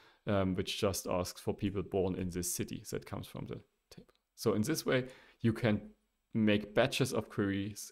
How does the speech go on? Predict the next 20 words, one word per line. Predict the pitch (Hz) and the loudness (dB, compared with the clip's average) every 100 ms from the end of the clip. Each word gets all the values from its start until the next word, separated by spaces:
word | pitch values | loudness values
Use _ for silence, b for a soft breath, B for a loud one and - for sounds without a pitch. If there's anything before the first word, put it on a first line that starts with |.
| - | 2
into | 110 110 - | 2 2 -2
a | |
single | - 107 101 98 | -2 0 2 0
query | - 90 85 98 b b b b - | 0 -2 -4 -6 b b b b -2
and, | 101 92 90 - - | 0 2 0 -4 -2
uh, | 107 95 92 87 - - - | 2 4 2 2 -4 -6 0
thereby | 95 92 90 87 | 0 2 2 2
s-, | 90 - _ - | 0 -6 _ -10
save | 107 107 98 - | -4 0 0 0
a | |
lot | 98 95 | -2 0
of, | 90 90 - 143 | -2 -4 -8 -2
uh, | |
uh, | 92 - - - 85 | -2 0 -2 -4 -4
waiting | 90 90 - 92 | -2 -2 -2 -6
time, | - 90 82 | -6 -6 -4
a | 82 | -2
lot | 90 | -2
of | 90 - | -4 -4
I | 85 | -6